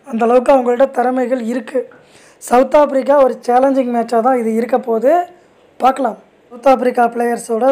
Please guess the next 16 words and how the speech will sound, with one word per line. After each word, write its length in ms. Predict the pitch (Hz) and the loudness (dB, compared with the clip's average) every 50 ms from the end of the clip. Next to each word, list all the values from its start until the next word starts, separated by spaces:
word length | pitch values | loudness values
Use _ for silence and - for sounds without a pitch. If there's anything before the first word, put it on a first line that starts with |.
| 269 269 | 0 -2
stats 440 | - - - 226 226 240 233 - 226 | -8 -4 0 2 2 2 0 -2 -6
வந்து 140 | 214 214 190 208 | -4 -4 -4 -4
பார்க்குறோம். 280 | 202 190 196 202 202 - - - _ _ _ - 311 | -4 -4 -6 -10 -12 -12 -18 -20 _ _ _ -4 2
உங்க 160 | 254 262 254 269 262 240 233 233 | 2 4 4 4 4 4 2 0
நண்பர்களுக்கு 580 | 247 277 277 311 311 302 277 262 247 214 294 262 240 | -2 0 2 4 4 4 4 2 0 -2 0 0 2
யாருக்காச்சும் 640 | 233 220 220 208 226 240 240 240 - 269 311 359 381 370 - - - - - _ - - | 2 2 0 0 -2 -2 -2 -2 -2 -2 -2 -2 -2 -4 -10 -20 -20 -20 -20 _ -14 -12
stats 440 | - - - 240 269 269 269 - - - | -6 0 2 4 4 4 0 -4 -8 0
தேவைப்பட்டா 460 | - 240 240 240 233 214 226 220 262 247 233 | 2 4 4 4 4 2 -2 0 0 0 0
நம்ம 160 | 220 214 220 214 202 | 2 0 0 0 0
வீடியோவை 320 | 226 233 226 220 220 233 240 240 - | 0 2 4 4 4 4 0 0 -2
share 260 | 214 208 220 214 214 | 0 0 0 0 -2
பண்ணிருங்க, 360 | 214 202 202 196 190 196 214 240 269 262 - _ _ _ - - - _ _ - | -4 -6 -6 -6 -6 -4 -4 -4 -6 -6 -12 _ _ _ -20 -20 -20 _ _ -4
கண்டிப்பா 300 | 233 233 220 247 - 277 262 233 214 | -2 0 0 2 2 2 2 2 2
யூஸ்ஃபுல்லா 440 | 254 269 - - - 240 240 240 226 214 | 0 -2 -2 -6 -6 0 2 2 2 2
இருக்கும். 260 | 208 196 - 226 226 - _ _ _ _ _ _ _ _ _ _ _ - - - | -2 -6 -10 -14 -14 -16 _ _ _ _ _ _ _ _ _ _ _ -16 -6 0
H 280 | 233 247 233 - - | 0 0 0 -2 -8